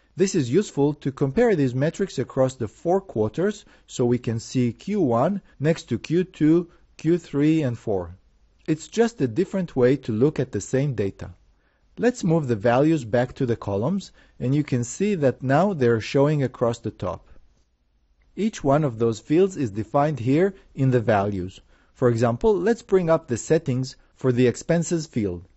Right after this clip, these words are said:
We do that by double-clicking the field or using the settings button. We can see that we applied the sum calculation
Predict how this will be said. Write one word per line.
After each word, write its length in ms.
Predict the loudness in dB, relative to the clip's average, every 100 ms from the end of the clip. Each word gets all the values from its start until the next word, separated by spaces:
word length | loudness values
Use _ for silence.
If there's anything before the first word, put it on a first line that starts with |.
| _ -6
We 160 | -4
do 160 | -2 0
that 300 | 2 0 -2
by 140 | -6
double-clicking 760 | 0 0 0 2 2 2 2 2
the 80 | 0
field 460 | 0 2 4 2 0
or 160 | 0
using 380 | 2 2 2 0
the 80 | -2
settings 540 | 0 0 0 -2 -4
button. 440 | -2 -4 -4 -8 -10 _ _ _
We 100 | -2
can 240 | 0 -2 -2
see 240 | -2 -2
that 220 | -2 -2
we 100 | -2
applied 400 | -2 0 2 2
the 80 | -2
sum 380 | -4 0 0 0
calculation 800 | -2 0 0 2 0 0 -2